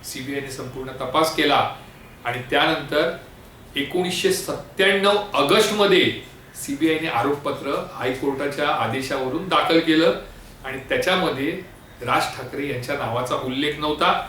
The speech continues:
हो, उल्लेख कोणाचा होता? तर आत्महत्येस प्रवृत्त करणं आणि खंडणी मागणं यासाठी ज्या ठिकाणी रमेश किणी राहत होते,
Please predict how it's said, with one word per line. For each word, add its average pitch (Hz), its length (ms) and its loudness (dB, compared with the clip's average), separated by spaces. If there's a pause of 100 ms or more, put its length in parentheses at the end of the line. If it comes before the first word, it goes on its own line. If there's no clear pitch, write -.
(160)
हो, 160 460 4 (180)
उल्लेख 180 300 4
कोणाचा 185 300 6
होता? 180 320 6
तर 185 60 2
आत्महत्येस 190 800 2
प्रवृत्त 190 420 4
करणं 202 340 6
आणि 196 220 4
खंडणी 170 300 2
मागणं 160 380 2 (480)
यासाठी 165 540 2
ज्या 143 160 2
ठिकाणी 156 420 -2
रमेश 147 300 -2
किणी 151 280 -6
राहत 147 240 -2
होते, 147 380 -2